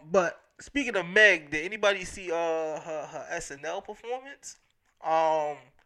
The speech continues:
very, very powerful in, in, um, in how she was, like, representing the Black Lives Matter movement. But, uh,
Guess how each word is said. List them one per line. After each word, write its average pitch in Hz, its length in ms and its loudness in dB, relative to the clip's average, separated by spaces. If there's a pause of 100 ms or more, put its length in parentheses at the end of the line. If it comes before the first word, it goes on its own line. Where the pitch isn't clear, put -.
(720)
very, 208 300 4
very 226 340 4
powerful 208 800 4
in, 160 300 0
in, 156 640 -2
um, 147 720 4 (420)
in 156 140 0
how 165 180 6
she 170 140 -4
was, 156 200 -2
like, 143 320 0
representing 147 440 -4
the 143 60 -8
Black 151 260 0
Lives 147 280 -2
Matter 165 220 0
movement. 139 420 -14 (540)
But, 147 460 0 (720)
uh, 139 640 2